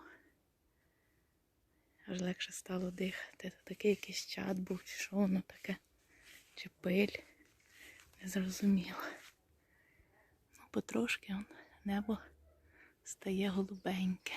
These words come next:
Хмарочки білі видно, а то все було таке сіре, страшне.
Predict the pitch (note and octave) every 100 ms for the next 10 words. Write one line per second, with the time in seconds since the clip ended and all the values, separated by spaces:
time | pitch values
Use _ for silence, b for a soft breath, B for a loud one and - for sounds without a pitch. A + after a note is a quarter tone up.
0 | - - F#3 F#3 F#3+ - - A#3+ C4 A#3+
1 | B3+ C4 B3 B3 B3+ B3 A#3 A3 G3 G3
2 | - G#3 G3+ G3+ G3 G3+ - - - G#3+
3 | A3+ A3+ G#3+ - - - - A3 A3+ A3+